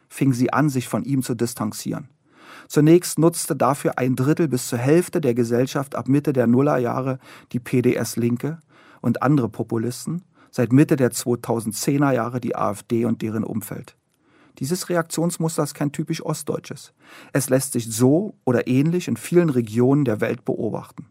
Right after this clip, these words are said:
Anerkennung und Missachtung gehen Hand in Hand. Fehlt Anerkennung, wird das als Missachtung wahrgenommen. Anerkennung stellt eine Bedingung für Selbstanerkennung dar.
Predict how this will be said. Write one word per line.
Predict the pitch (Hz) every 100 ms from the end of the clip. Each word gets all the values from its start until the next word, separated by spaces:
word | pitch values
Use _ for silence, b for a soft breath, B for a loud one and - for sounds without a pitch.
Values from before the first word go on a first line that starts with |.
| _ _ _
Anerkennung | - 139 165 165 143 139 131
und | 113
Missachtung | 120 151 - 123 - 123 120
gehen | 113 110
Hand | 110 120
in | 123 110
Hand. | 113
Fehlt | - 147 180 214
Anerkennung, | 165 185 185 170 170 196 - b b b -
wird | 107
das | 110 -
als | -
Missachtung | 127 131 - - - 123 -
wahrgenommen. | - 120 113 117 117 B B B B
Anerkennung | 151 165 196 175 165
stellt | 160 - 135
eine | - 127
Bedingung | 123 120 123 175 202 208
für | - 135
Selbstanerkennung | 120 143 175 - - 113 107 - 107 107 -
dar. | - -